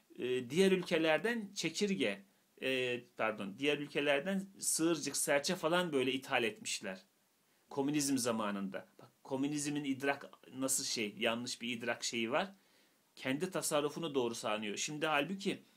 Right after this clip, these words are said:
bilim adamları bile diyorlar ki, "Ya aslında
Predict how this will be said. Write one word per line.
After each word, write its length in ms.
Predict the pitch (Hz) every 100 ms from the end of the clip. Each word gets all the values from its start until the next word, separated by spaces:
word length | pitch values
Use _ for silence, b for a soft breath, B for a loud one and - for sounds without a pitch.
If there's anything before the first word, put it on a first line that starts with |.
| b b b -
bilim 220 | 143 170
adamları 480 | 156 156 139 135 127
bile 200 | 127 123
diyorlar 360 | 131 180 208
ki, 100 | 147
"Ya 100 | 131
aslında 560 | 117 - 123 131 143